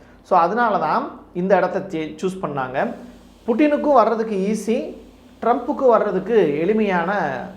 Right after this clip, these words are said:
தூரம். So தூரம் கம்மியா இருக்கு அப்படிங்கிற அந்த அடிப்படையிலையும் இந்த அலாஸ்காவை சூஸ் பண்ணியிருக்காங்க. ரெண்டு பேரும் சந்திப்பு அப்படிங்கிறது ரொம்ப சுவாரஸ்யமான நிகழ்வுகள்லாம் இருக்குன்னு சொன்னேன்ல, அதை வரிசையா சொல்றேன்.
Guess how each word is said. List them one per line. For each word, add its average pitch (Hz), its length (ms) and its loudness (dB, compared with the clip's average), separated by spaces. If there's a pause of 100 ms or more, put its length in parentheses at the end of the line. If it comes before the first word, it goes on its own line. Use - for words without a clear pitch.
(180)
தூரம். - 380 2 (600)
So 208 200 0
தூரம் 277 320 2
கம்மியா 226 340 4
இருக்கு 196 540 2
அப்படிங்கிற 190 640 2
அந்த 185 400 2
அடிப்படையிலையும் 180 640 0
இந்த 156 200 0
அலாஸ்காவை 156 440 0 (100)
சூஸ் 156 180 -10
பண்ணியிருக்காங்க. 123 480 -8 (1120)
ரெண்டு 214 220 2
பேரும் 262 300 2
சந்திப்பு 226 600 2
அப்படிங்கிறது 180 720 0
ரொம்ப 175 220 -2
சுவாரஸ்யமான 202 680 0
நிகழ்வுகள்லாம் 165 680 -2
இருக்குன்னு 151 400 -6
சொன்னேன்ல, 135 340 -4 (220)
அதை 123 100 -4
வரிசையா 135 320 -2
சொல்றேன். 120 540 -10